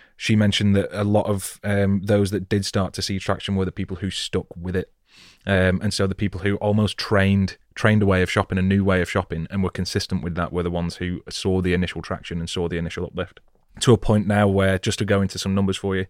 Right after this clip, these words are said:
at the end of twenty twenty, in China, in that year alone, six hundred million people were recorded to be watching live streams,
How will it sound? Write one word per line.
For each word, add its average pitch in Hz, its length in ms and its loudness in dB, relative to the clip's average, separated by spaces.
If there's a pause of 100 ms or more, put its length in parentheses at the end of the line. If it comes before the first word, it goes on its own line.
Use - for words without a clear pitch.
(440)
at 107 120 0
the 110 80 6
end 113 100 6
of 104 80 0
twenty 104 240 -2
twenty, 117 420 0 (380)
in 123 180 4
China, 107 500 2 (220)
in 104 140 2
that 98 160 0
year 98 180 2
alone, 95 380 0 (420)
six - 420 0
hundred 107 300 2
million 104 300 4
people 90 560 -6 (100)
were 104 120 0
recorded 92 460 -2
to - 100 -6
be 92 100 -2
watching 95 460 -2
live 85 200 -6
streams, 98 420 -6